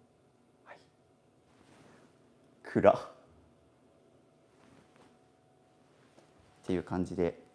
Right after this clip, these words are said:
あの、こんな感じでまっさらになります。はい。っていうのでね、まあ、僕もカーテンアンチなんですけど、まあ、おすすめはね、まあ、隙間風があるのか。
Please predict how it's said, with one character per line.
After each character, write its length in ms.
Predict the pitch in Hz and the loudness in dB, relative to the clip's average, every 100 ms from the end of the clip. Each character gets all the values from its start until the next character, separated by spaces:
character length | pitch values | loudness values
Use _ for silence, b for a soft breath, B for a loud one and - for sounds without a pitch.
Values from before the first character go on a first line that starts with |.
| - | -6
あ 120 | 87 | -4
の、 380 | 87 82 80 - - | -4 -4 -4 -6 -12
こ 140 | - 95 | -8 -4
ん 80 | 92 | -4
な 80 | |
感 180 | 95 92 | -4 -6
じ 80 | 85 | -4
で 160 | 90 - | -6 -4
ま 100 | 98 | -8
っ 40 | - | -8
さ 80 | 104 | -6
ら 80 | 104 | -4
に 80 | |
な 80 | 98 | -6
り 60 | 95 | -6
ま 140 | 95 | -8
す。 40 | - - - - - - - - - | -10 -20 -20 -20 -20 -20 -20 -20 -20
は 80 | - | -20
い。 40 | |
っ 20 | - - - - - - - - - - - - - - - - - - - - - - - | -20 -20 -20 -20 -20 -20 -20 -20 -20 -20 -20 -20 -20 -20 -20 -20 -20 -20 -20 -20 -20 -12 -2
て 60 | |
い 60 | 101 | 0
う 40 | |
の 120 | 98 80 | 0 -2
で 80 | |
ね、 180 | - 85 | -4 -4
ま 100 | 85 | -4
あ、 20 | 87 | -4
僕 180 | 95 | -2
も 100 | 120 | -2
カ 200 | 120 127 | 0 2
ー 40 | 123 | 2
テ 140 | 127 | 2
ン 140 | 120 127 | 0 0
ア 80 | |
ン 80 | 117 | -2
チ 120 | - | -4
な 100 | 85 | -4
ん 40 | 82 | -4
で 80 | - | -8
す 100 | - | -10
け 120 | - | -8
ど、 180 | 53 - B B - - - - - - - - - - | -8 -8 B B -20 -20 -20 -20 -20 -20 -20 -20 -10 -2
ま 140 | 120 | 0
あ、 40 | - | 4
お 120 | 120 | 2
す 240 | - 220 | 0 -8
す 140 | 208 190 | -4 -2
め 260 | 196 196 | 0 0
は 160 | 190 190 | -2 -2
ね、 220 | 185 175 | 0 0
ま 80 | 120 | -2
あ、 40 | - | -4
隙 180 | - 370 | -2 0
間 120 | 403 | 2
風 260 | 294 135 | 2 4
が 80 | 107 | 6
あ 40 | 107 | 4
る 60 | |
の 120 | 104 90 | 2 -2
か。 320 | 87 80 | -6 -8